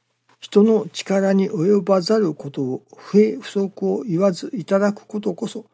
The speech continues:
ご神意に背かぬことである。哀楽で言われる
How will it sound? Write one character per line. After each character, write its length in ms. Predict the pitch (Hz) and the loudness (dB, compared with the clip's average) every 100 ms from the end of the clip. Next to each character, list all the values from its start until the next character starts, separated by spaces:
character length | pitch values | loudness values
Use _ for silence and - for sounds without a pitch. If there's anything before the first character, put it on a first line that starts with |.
| _ _ _ | _ _ _
ご 160 | 135 143 | -4 -2
神 420 | - 185 208 214 | 0 -2 -2 -4
意 40 | |
に 160 | 147 180 | -4 -4
背 300 | - 156 202 | -4 -4 -2
か 160 | 196 196 | -2 -2
ぬ 160 | 185 | -2
こ 100 | 151 | -6
と 140 | 143 185 | -6 -6
で 100 | - | -6
あ 140 | - | -8
る。 80 | - _ _ _ _ _ _ _ _ _ | -14 _ _ _ _ _ _ _ _ _
哀 200 | - 185 | 0 2
楽 260 | 160 143 151 | 2 0 -2
で 120 | 147 | 0
言 120 | 147 143 | 2 0
わ 100 | 143 | -2
れ 160 | 135 | -4
る 160 | 135 | -8